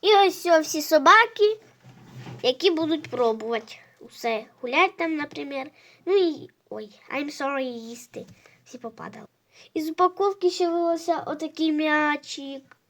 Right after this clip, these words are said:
Я не пон-, коротше, в упаковці ще була отака косточка. І два отаких м'ячика.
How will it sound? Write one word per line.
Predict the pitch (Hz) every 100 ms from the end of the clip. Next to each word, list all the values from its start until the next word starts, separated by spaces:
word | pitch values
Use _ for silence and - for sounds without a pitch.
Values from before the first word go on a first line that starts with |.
| _ _ _ _ _ _
Я | 262
не | 262
пон-, | 262 294 285 285 - _ _ _ _ _ - - - _
коротше, | - 349 359 359 339
в | 311
упаковці | 302 320 339 339 330 311
ще | - 320
була | 285 320 311
отака | 311 311 302 302
косточка. | 294 - 349 403 - 320 - - 247 226 _ _ _ _ _ _ _ _ _ _ _ _ _ _ _ - _ - - 127 - - _ _
І | 294 349 415 - _ _ _ _ _ - _ -
два | 269 254 285 330
отаких | 320 269 - 302 - _ -
м'ячика. | 240 233 226 - 226 240 233